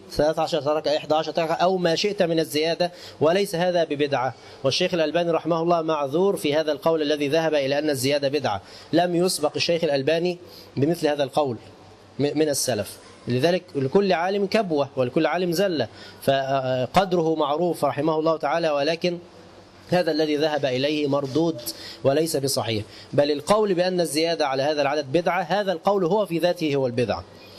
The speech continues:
الأمر متسع، من أراد أن يصلي ب-، ب-، العدد الذي صلاه رسول الله صلى الله عليه وسلم فليصلي، ومن أراد أن يزيد فليزيد. وإلا هل تستطيع أن تصم الصحابة بأنهم مبتدعة؟ الصحابة الذين زادوا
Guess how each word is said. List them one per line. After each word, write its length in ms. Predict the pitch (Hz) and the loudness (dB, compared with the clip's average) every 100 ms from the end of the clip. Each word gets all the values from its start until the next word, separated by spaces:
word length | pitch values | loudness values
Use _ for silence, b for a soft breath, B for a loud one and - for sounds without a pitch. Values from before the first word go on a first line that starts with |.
| B B | B B
الأمر 300 | 135 208 220 | 0 2 2
متسع، 480 | 185 - 208 - 104 104 | 0 0 -2 -2 -6 -4
من 180 | 131 139 | -2 0
أراد 220 | 147 175 | 0 0
أن 140 | 165 156 | 0 -2
يصلي 460 | 147 170 165 165 160 B B | 0 0 0 -2 -6 B B
ب-، 120 | 139 | -6
ب-، 40 | 139 | -2
العدد 520 | 135 143 139 170 156 | 0 0 0 -2 -2
الذي 240 | 151 160 | -2 -2
صلاه 460 | 160 147 147 165 156 | 0 0 2 2 0
رسول 280 | 147 165 160 | -2 0 2
الله 140 | 156 | 2
صلى 180 | 156 180 | 0 0
الله 100 | 165 | 0
عليه 80 | 143 | 0
وسلم 100 | 151 | 0
فليصلي، 480 | 139 131 151 147 - B B | 0 -2 -2 -2 -4 B B
ومن 160 | 143 147 | -2 0
أراد 220 | 160 170 | 0 0
أن 120 | 156 | -2
يزيد 180 | 147 170 | -2 0
فليزيد. 340 | 165 156 175 | 2 2 2
وإلا 540 | 156 165 208 170 151 190 | 2 2 0 0 0 0
هل 80 | |
تستطيع 500 | 190 170 165 170 202 151 B B | -2 -2 -2 0 -2 -2 B B
أن 240 | 147 151 135 | -2 0 2
تصم 400 | 196 - 139 131 | 0 0 -4 -2
الصحابة 580 | 135 - 143 175 190 165 | -2 0 -2 0 0 0
بأنهم 500 | 151 147 170 185 165 | 0 0 0 0 -2
مبتدعة؟ 480 | 156 202 196 190 185 - - - - - - - - - | 0 0 2 -2 -6 -12 -20 -20 -20 -20 -20 -20 -20 -8
الصحابة 400 | - 143 190 185 | -4 0 0 0
الذين 300 | 170 190 185 | 0 0 0
زادوا 360 | 185 202 156 | 2 0 -2